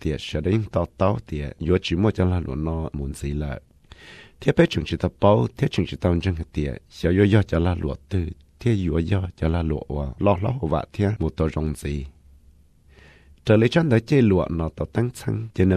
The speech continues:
kia tiệt tứ vị do cho kế chỉ bao măng nó, thế lại ô tô sẽ đợi chính chân lại tụ khăn hạt tiệt, yếu ô tàu luôn năng rong.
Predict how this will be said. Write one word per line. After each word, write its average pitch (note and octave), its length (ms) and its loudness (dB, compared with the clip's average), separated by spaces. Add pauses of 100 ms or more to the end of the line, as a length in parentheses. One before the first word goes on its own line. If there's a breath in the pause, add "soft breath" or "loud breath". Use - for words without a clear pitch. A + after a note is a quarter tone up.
(120)
kia G2 140 2
tiệt E2 220 -4
tứ C3+ 120 2
vị G#2 180 2
do F2+ 300 0
cho E2+ 200 -6
kế F2 180 0
chỉ - 220 -8
bao F#2+ 120 4
măng A2 340 4
nó, D2+ 260 -4 (120)
thế D#3 100 6
lại B2+ 80 8
ô G2 140 6
tô F2 220 0
sẽ - 160 -8
đợi D#2 240 -4
chính D2 320 -6
chân F#2 240 0
lại E2+ 200 0
tụ D#2 200 -6
khăn G2 360 -2
hạt - 140 -6
tiệt, C#2 280 -6 (220)
yếu F2 200 0
ô F#2+ 80 2
tàu F2+ 200 -2
luôn F#2+ 200 0
năng G#2+ 220 2
rong. D2+ 280 -6